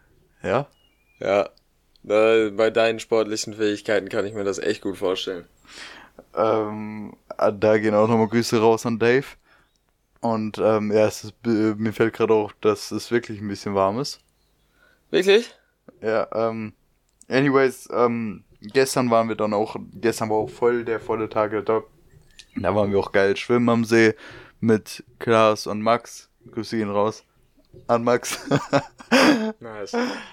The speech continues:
Speaker 1: Dann, äh, und dann wollten wir ja noch Tretboot fahren, woraus aber nichts geworden ist.
Speaker 2: Grüße gehen raus an Joyce, oder was
Speaker 1: Nee,
Speaker 2: kommt
Speaker 1: nee.
Speaker 2: jetzt?
Speaker 1: Grüße gehen raus an Sabine.
Speaker 2: Ach so, ja.
Speaker 1: Ja,
Speaker 2: Ja,
Speaker 1: ähm,
Speaker 2: ähm, dann saßen wir da schön am See.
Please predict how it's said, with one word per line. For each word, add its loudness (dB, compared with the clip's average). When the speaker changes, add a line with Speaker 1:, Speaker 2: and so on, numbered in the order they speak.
Speaker 1:
Dann, -2
äh, -2
und -6
dann 2
wollten 2
wir 0
ja 2
noch 0
Tretboot 0
fahren, -2
woraus 2
aber 2
nichts -6
geworden 2
ist. -6
Speaker 2:
Grüße 2
gehen 2
raus 0
an -2
Joyce, 4
oder 0
was -2
Speaker 1:
Nee, 0
Speaker 2:
kommt 2
Speaker 1:
nee. 4
Speaker 2:
jetzt? -4
Speaker 1:
Grüße -2
gehen 2
raus 2
an -4
Sabine. 0
Speaker 2:
Ach -6
so, -4
ja. -6
Speaker 1:
Ja, -2
Speaker 2:
Ja, 2
Speaker 1:
ähm, 0
Speaker 2:
ähm, -4
dann 0
saßen 0
wir -2
da 0
schön -2
am -4
See. 0